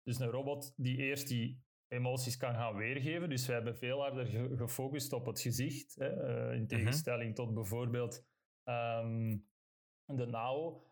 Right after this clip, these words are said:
Speaker 1: Vandaar dat wij, wij zijn ook met, met siliconen gaan werken, hè, dus met een siliconen mond. Wij zijn met textielen gaan werken.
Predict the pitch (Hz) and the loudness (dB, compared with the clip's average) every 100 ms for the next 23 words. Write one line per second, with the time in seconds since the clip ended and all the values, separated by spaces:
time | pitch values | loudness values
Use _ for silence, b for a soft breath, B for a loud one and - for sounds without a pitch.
0 | B - 131 123 147 156 135 127 127 120 | B -4 0 0 0 0 0 2 0 0
1 | 120 113 143 - 143 127 127 120 - - | 0 0 -2 0 0 0 0 0 -2 -8
2 | - - 127 117 110 123 135 151 131 143 | -10 -2 2 2 0 -2 -2 0 2 2
3 | 143 143 135 135 139 147 123 - 120 117 | 0 -2 -2 0 0 0 0 0 2 0
4 | - 123 113 - 113 113 107 110 139 151 | 0 2 2 0 -2 0 0 2 0 -2
5 | - 131 123 127 117 - 123 127 - 131 | -4 -2 0 2 0 0 -2 -2 -2 0
6 | 139 143 147 139 139 139 127 147 127 | 0 0 0 0 0 0 0 -4 -4